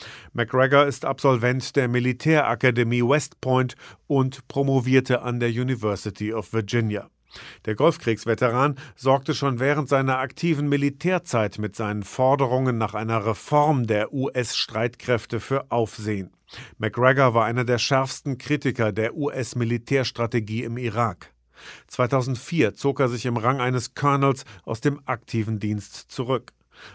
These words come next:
Als John Bolton zweitausendneunzehn den Posten als nationaler Sicherheitsberater räumen musste,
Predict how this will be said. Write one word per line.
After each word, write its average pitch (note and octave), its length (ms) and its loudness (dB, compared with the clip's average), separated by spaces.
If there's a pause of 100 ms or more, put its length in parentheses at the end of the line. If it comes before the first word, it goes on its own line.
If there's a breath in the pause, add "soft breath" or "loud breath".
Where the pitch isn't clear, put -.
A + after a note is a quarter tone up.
Als A#2 200 -6
John B2 220 2
Bolton D#3 380 4
zweitausendneunzehn C3+ 1000 0
den G2+ 240 -2
Posten C3+ 460 -2
als G#2 240 -2
nationaler A#2 600 0
Sicherheitsberater A#2 1000 2
räumen B2 480 2
musste, B2+ 420 4